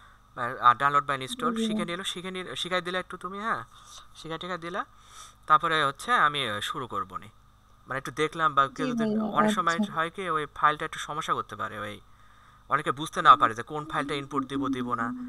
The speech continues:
Speaker 1: ক্র্যাকটা কিভাবে করতে হয়, পারে না, বুঝতে পারে না।
Speaker 2: জি ভাইয়া, আমাদেরও, মানে, ইনস্টলটা করা হয় নাই, আমাদেরও প্রবলেম, প্রবলেম হলে নেক্সট ক্লাসে আপনাকে বলবো যে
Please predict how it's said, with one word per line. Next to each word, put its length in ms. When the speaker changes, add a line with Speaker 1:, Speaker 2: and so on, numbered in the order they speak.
Speaker 1:
ক্র্যাকটা 340
কিভাবে 280
করতে 200
হয়, 80
পারে 260
না, 100
বুঝতে 300
পারে 200
না। 320
Speaker 2:
জি 200
ভাইয়া, 480
আমাদেরও, 640
মানে, 300
ইনস্টলটা 600
করা 320
হয় 320
নাই, 180
আমাদেরও 460
প্রবলেম, 560
প্রবলেম 440
হলে 180
নেক্সট 260
ক্লাসে 400
আপনাকে 320
বলবো 480
যে 220